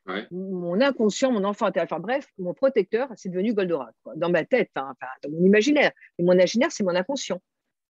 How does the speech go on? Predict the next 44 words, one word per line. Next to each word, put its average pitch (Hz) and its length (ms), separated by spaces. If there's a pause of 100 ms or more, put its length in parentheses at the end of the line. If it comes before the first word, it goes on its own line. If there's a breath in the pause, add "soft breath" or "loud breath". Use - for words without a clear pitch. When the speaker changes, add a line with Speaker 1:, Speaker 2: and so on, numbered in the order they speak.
(220)
Speaker 2:
Donc 254 160
aujourd'hui, 262 480 (140)
euh, 190 160
j'ai 185 140
Goldorak 190 540 (140)
en 165 140
moi, 220 280
quoi. 131 140
Mais 196 100
il 240 40
y - 20
a 214 40
des 185 120
personnes, 311 460 (480 soft breath)
quand 190 180
elles 262 100
vont 285 100
à 254 60
la 190 120
recherche 196 340
de 185 80
leur 156 160
enfant 151 220
intérieur 165 340
et 151 60
qu'on 135 100
va 131 80
le 131 60
chercher, - 480 (400)
qu'on 170 180
ouvre 302 160
la 202 100
porte, - 400 (340)
derrière, 185 360
on 208 40
ne 170 40
le - 60
trouve - 260
pas, 403 160
il 277 60
y - 20
a 165 40
des 165 100
moments. 147 340